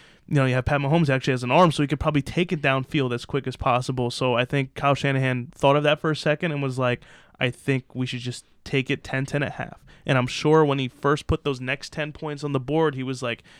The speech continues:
"I made the right choice there." And so now people, you know, came back around after the Super Bowl, and they, you know, you have to do all the media and stuff like that. And, and he still thinks he,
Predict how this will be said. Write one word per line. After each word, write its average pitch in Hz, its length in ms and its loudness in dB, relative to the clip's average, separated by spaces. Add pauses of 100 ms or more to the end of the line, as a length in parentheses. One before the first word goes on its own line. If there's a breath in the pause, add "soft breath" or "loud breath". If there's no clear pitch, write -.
(300 soft breath)
"I 131 40 -2
made 117 160 -2
the 131 80 -6
right 120 160 -6
choice 196 260 -6
there." - 240 -8
And 147 140 -2
so 165 100 0
now 156 140 4
people, 139 480 0 (120)
you 143 100 -6
know, 110 100 -6
came 127 180 -10
back 117 200 -6
around 120 280 -6
after 117 160 -6
the 110 80 -6
Super 143 260 -4
Bowl, 131 340 0
and 123 100 -4
they, 113 100 -6 (100)
you 131 80 -6
know, 113 120 -8
you 113 100 -8
have 113 140 -12
to - 60 -18
do 117 120 -4
all 104 160 -4
the 123 60 -12
media 165 340 0
and 147 100 -4
stuff 143 200 -6
like 135 140 -4
that. 131 220 -2
And, 123 180 -10
and 127 180 -14 (340 soft breath)
he 156 100 -2
still 156 220 2
thinks 170 300 -2
he, 143 100 -2